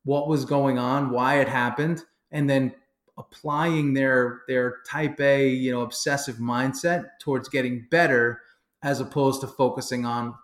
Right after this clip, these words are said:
"Well, why did this happen? I can't believe this happened." We don't have time for that.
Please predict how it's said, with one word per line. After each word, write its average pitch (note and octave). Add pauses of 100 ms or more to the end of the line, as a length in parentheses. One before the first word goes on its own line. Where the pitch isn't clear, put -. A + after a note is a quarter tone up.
(180)
"Well, B2
why C3
did A#2+
this B2
happen? D#3+
I B2
can't C#3+
believe D#3+
this D#3
happened." D3+ (320)
We F3
don't G#3
have D3+
time G3
for C3
that. A2+